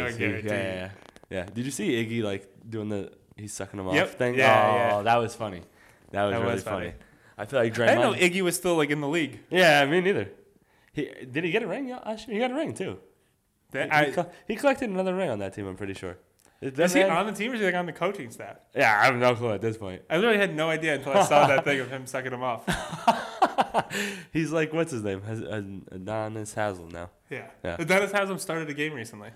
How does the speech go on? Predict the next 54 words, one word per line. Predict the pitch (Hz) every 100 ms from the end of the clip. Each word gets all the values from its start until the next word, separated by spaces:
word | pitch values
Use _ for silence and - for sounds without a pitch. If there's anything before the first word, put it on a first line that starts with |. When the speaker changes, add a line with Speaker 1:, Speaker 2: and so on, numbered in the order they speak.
| -
Speaker 2:
No | 190 160 143
way. | 165 151 104 98
Speaker 1:
Yeah. | 156 190 - _
Speaker 2:
How | - 165
old | 190 147
is | 104
he? | 98 - _ _ -
Speaker 1:
Uh, | 131 123 120 120 117
Speaker 2:
Fifty-nine? | 156 180 160 175
Speaker 1:
he, | 196 196 -
I |
don't | 165
know. | 151
He | 127 170
has | 151 170
to | 165
be | 139
the | 135
oldest. | 123 117 110 - - _
Speaker 2:
Yeah, | 120 107
he's | 95 98
gotta | 90 78
be. | 85 -
Oldest | 117 113 110
starter | 110 107 110
of |
all | 104 104
time. | 107
Speaker 1:
Wait, | 151 139
who | 165
were | 196
they | 190
playing? | 180 131
I |
think | 139 165
they |
were | 180
playing | 185 165
the |
Pistons | 131 143 147 98 92 - _ 139
or |
something | 127 151 165
like | 170
that. | 185 190
Speaker 2:
Yeah. | 202
Speaker 1:
One | 165
of |
those | 156 127
young | 131 127
teams. | 110 104 110 _ _ _ _
And | - 131
the | 127
two | - - 185 202 190
starting, | - 170 151 156 151 143 143